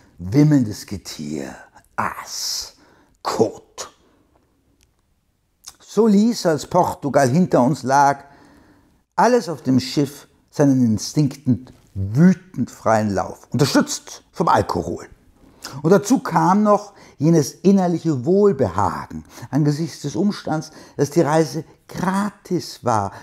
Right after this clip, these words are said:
jedenfalls für Militärangehörige und Beamte auf Dienstfahrt. Vier Wochen hintereinander nichts bezahlen zu müssen, fürs Essen nicht, fürs Trinken nicht und nicht für die Unterkunft,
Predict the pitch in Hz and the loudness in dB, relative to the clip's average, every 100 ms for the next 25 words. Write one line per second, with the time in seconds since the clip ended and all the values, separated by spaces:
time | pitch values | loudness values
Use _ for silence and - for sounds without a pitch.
0 | - 156 160 131 147 123 - 127 120 117 | 0 2 2 4 0 0 -2 0 0 2
1 | 156 120 127 123 120 120 120 110 107 - | 2 2 0 0 2 0 0 -4 -4 -4
2 | - 113 95 90 - 185 - - 95 - | -2 -4 -4 -8 -2 -2 -2 -8 -16 -16
3 | - _ _ _ _ _ _ _ - - | -20 _ _ _ _ _ _ _ -18 -18
4 | - 233 311 277 240 233 226 220 196 208 | -6 2 4 4 2 2 2 2 2 4
5 | 208 208 202 196 180 - 147 - 185 185 | 4 4 4 2 0 -4 -6 2 4 4
6 | 196 - 190 185 180 185 151 _ - 113 | 0 -2 2 2 2 -4 -4 _ -6 -6
7 | - 196 208 - 185 185 180 - - 101 | 0 2 2 0 0 2 2 0 -14 -12
8 | - 214 208 - 185 180 180 - - - | -2 0 0 -2 -4 0 -2 -4 -20 -20
9 | _ _ - 87 - - - 95 135 165 | _ _ -12 -8 -8 -10 -10 -6 -4 -4
10 | 143 143 - 139 - | -4 -4 -2 -4 -6